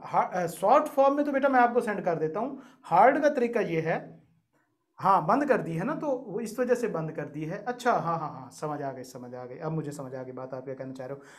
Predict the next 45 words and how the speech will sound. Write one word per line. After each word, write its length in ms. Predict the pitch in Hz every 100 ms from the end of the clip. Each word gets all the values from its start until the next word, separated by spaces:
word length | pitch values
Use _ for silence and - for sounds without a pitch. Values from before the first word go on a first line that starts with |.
| _ 175
बच्चे, 180 | 190
अभी 200 | 233 165
तक 220 | 220 226 185
उसने 300 | 170 185 208 151
designated 680 | 165 165 170 156 160 185 165
publisher, 460 | 156 160 165 170 185 - _ _
अ, 60 | 143 151 151 170
announce 360 | 147 156 156
नहीं 320 | 156 143 147 147
किए। 240 | 131 117 - _ _ _ _ _ _
ये 80 | 180
announce 300 | 185 196 196
होंगे, 240 | 180 160
अ, 420 | 175 165 - 147 147
for 140 | 165 160
example 360 | 151 151 151 143
वहीद 240 | 147 156
बुक 160 | 151 156
स्टोर 300 | - 151 147
है, 300 | 143 147 -
यहाँ 320 | 135 131 143
से 260 | 147 151 143
इस 120 | 147
तरह 100 | 160
आपके 260 | 156 156 165
इलाके 240 | 151 151
में 100 | 151
जो 80 | 147
बड़ा 160 | 143 143
बुक 180 | 139
स्टोर 260 | - 147 143
है 140 | 147 - - _
उनको 220 | 165 170 185
designate 500 | 160 156 156 190 185
किया 120 | 147
जाएगा 340 | 131 131 175 - - _ -
और 260 | 151 151 -
फिर 200 | 220 233
जो 160 | 185
है 180 | 165 160
वो 180 | 160 196 247 - _ _ _ _ _ _ _ _ -
आपको 280 | 151 - 151
वो 100 | 147
करेंगे। 300 | 135 131 139
बेटा 200 | 180